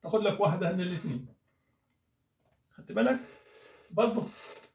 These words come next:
which was lost أو that was lost دي بيسموها هي جملة الوصل relative clause،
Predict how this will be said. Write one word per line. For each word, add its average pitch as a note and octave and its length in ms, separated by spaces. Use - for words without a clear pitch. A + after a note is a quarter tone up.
which - 480
was G3+ 180
lost - 560
أو G#2 280
that - 360
was F3 200
lost B3 360
دي G#3+ 100
بيسموها G#3+ 680
هي G3+ 180
جملة G#3+ 320
الوصل F3 420
relative G3+ 440
clause، F3 260